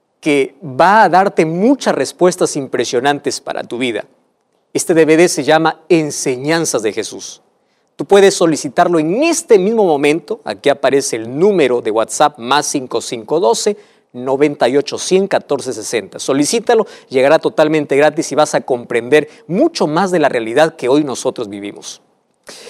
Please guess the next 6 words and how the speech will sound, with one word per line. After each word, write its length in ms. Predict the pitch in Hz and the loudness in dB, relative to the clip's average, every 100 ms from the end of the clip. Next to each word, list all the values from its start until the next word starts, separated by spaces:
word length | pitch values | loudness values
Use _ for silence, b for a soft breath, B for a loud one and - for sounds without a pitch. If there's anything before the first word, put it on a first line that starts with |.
| B B B | B B B
¿Sabes 500 | - 339 339 285 - | -2 2 4 2 0
que 380 | - 156 - - _ _ _ _ | 2 2 2 -4 _ _ _ _
la 220 | 185 180 | 2 4
maldad, 540 | 170 151 143 160 170 - - | 4 2 4 4 4 2 -8
la 140 | 160 156 | 0 0
oscuridad, 720 | - - 151 135 123 151 135 | 0 -4 -4 -2 2 4 4